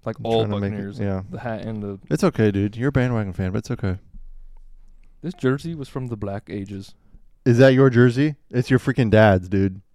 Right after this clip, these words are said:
Speaker 1: No.
Speaker 2: Yes.
Speaker 1: No.
Speaker 2: No.
Speaker 1: Correct. <laughs>
Speaker 2: Yes.
Speaker 1: No. Probably.
Speaker 2: How much was it?
Speaker 1: I don't know.
Speaker 2: Okay.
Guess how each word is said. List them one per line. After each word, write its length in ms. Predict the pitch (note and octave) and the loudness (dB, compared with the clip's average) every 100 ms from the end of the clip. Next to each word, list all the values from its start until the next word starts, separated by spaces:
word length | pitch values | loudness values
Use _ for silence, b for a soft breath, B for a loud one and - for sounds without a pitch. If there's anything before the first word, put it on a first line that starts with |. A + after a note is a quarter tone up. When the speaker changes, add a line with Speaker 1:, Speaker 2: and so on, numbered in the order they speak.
| _ | _
Speaker 1:
No. 380 | A#2 A2+ A2 A#2 - _ A#2+ - | -10 -6 -4 -6 -8 _ -18 -14
Speaker 2:
Yes. 480 | C3 B2 A2+ F2 - | 4 8 8 4 -6
Speaker 1:
No. 340 | B2+ A#2 A2 A2 _ _ _ - - _ _ _ _ _ _ - B B B B B B - | -4 0 -2 -4 _ _ _ -20 -20 _ _ _ _ _ _ -4 B B B B B B -4
Speaker 2:
No. 460 | A2+ A2 G2+ F2+ - b b b b b b _ _ _ _ _ _ _ _ _ | 0 0 0 -4 -10 b b b b b b _ _ _ _ _ _ _ _ _
Speaker 1:
Correct. 400 | - B2+ C3 - _ | -10 -8 -8 -12 _
<laughs> 40 | - | -8
Speaker 2:
Yes. 480 | A2+ C3 G2+ - - | -4 -2 -2 -4 -6
Speaker 1:
No. 500 | F3+ D#3 - D#3+ F#2+ _ _ - _ _ _ _ _ _ _ _ _ _ - - _ _ _ | -2 -2 -2 -4 -6 _ _ -20 _ _ _ _ _ _ _ _ _ _ -20 -20 _ _ _
Probably. 220 | - G#2 | -8 -6
Speaker 2:
How 60 | A2+ | -4
much 140 | A2+ | -4
was 180 | A2 A2 | -2 -2
it? 120 | G#2 - - - | -2 -6 -20 -16
Speaker 1:
I 100 | G#2+ | -14
don't 160 | F#2+ F#2 | -12 -12
know. 240 | F#2 F#2+ A2+ | -12 -8 -8
Speaker 2:
Okay. 240 | D3+ | -4